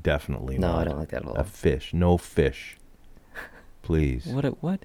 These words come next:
Speaker 2: What about a steelhead? That's very popular.
Speaker 1: No. I don't like fish. <laughs> I like haddock, but I wouldn't wanna call my hockey team the, the Halifax Haddocks. <laughs>
Speaker 2: I'd be all right with that, actually.
Speaker 1: That's the only fish I like, <laughs> and only with a lot of batter on it.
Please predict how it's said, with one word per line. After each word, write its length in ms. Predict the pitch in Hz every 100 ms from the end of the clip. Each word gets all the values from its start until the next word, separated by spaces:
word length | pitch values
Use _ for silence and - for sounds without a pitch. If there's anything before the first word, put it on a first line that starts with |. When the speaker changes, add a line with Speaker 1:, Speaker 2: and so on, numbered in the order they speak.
| -
Speaker 2:
What 80 | 135
about 140 | 135
a 20 |
steelhead? 500 | 135 143 151 101 95 - -
That's 160 | - 120
very 160 | - 98
popular. 420 | - - 107 - -
Speaker 1:
No. 220 | 73 64 - - - - - - -
I 120 | 73 85
don't 140 | 85
like 120 | 71
fish. 300 | - - - - - - - - - -
<laughs> 640 | - - - - - -
I 60 | 85
like 160 | 107
haddock, 420 | 101 87 69 - - - - -
but 120 | - 76
I 60 |
wouldn't 180 | 87 85
wanna 100 | 82
call 180 | 78 85
my 120 | 73
hockey 260 | 73 73 80
team 280 | - 71 67
the, 180 | 65 64 -
the 120 | - 76
Halifax 480 | 78 76 69 -
Haddocks. 500 | - 76 62 - - - - _ - _ _ - - - -
<laughs> 1200 | - - - - 311 - - - - - - -
Speaker 2:
I'd 140 | 143
be 100 | 180
all 80 | 104
right 160 | 107 147
with 80 | 104
that, 160 | 92
actually. 140 | 101 101
Speaker 1:
That's 100 | -
the 80 | 92
only 160 | 82
fish 240 | 76 87 80
I 60 |
like, 420 | 69 87 76 - - - - -
<laughs> 380 | - - - -
and 100 | 87
only 160 | 92 95
with 160 | 82
a 40 | 78
lot 180 | 82 82
of 100 | 71
batter 380 | 80 80 76
on 160 | 69 69
it. 180 | 69